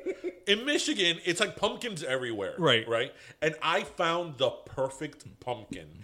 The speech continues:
Speaker 1: It was a beautiful pumpkin, and they were super cheap, like, this enormous pumpkin for, like, five bucks.
Speaker 2: Oh my God.
Speaker 1: And I, I loved it. I loved my pumpkin. And over there, which, again, that's not a custom here, but over there, you put the bu-, bu-, the pumpkin by the door.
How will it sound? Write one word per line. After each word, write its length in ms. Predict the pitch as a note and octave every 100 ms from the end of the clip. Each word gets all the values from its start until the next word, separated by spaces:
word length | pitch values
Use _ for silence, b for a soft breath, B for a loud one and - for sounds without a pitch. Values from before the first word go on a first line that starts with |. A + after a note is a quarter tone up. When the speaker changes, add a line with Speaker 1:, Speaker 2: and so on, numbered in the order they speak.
| B
Speaker 1:
It 80 | D#3
was 160 | G3 A3
a 200 | E3+ A#2+ - -
beautiful 560 | F#3+ G#3+ A#3 G#3+ E3+
pumpkin, 400 | - B2 B2 A2
and 140 | G#2+ B2
they 40 |
were 80 | C#3 B -
super 260 | - C4+
cheap, 340 | - - E3 A#2+
like, 160 | C3
this 140 | A2+ -
enormous 540 | F#3+ D#3 F#3 A3+ D#3
pumpkin 360 | - E3 E3 C3+
for, 140 | A#2
like, 180 | A2 -
five 260 | A#2 A2+ F#2+
bucks. 260 | D#2+ - F3+
Speaker 2:
Oh 20 |
my 120 | A3+
God. 160 | G3 B2+
Speaker 1:
And 100 | B2+ B
I, 60 | D#3
I 40 |
loved 300 | F3 G#3 E3+
it. 140 | A#2+ -
I 100 | E3+
loved 340 | F3 G#3+ A3
my 100 | G3+
pumpkin. 400 | F3 F#3 D#3+ A2+ - B B
And 120 | D#3+
over 240 | F3 E3+ E3+
there, 640 | F3 A3+ G#3 C#3+ D3 D#3+ B B B _
which, 200 | D3+ F#3
again, 260 | F3+ F#3+
that's 200 | E3+ D#3 G3+
not 160 | F#3+
a 60 | F3+
custom 420 | F3 D#3 - B2+
here, 340 | A2+ F3 C3+ A2+
but 140 | B2
over 220 | C3+ D3
there, 320 | D#3+ F#3 D3+ B B
you 100 | D#3
put 160 | F#3+ F3
the 60 |
bu-, 260 | D3 D3 -
bu-, 260 | D3 C3+ - C3+
the 80 |
pumpkin 360 | - G3 - B2+
by 140 | B2
the 100 | B2
door. 460 | A#2 D3 D3+ F2+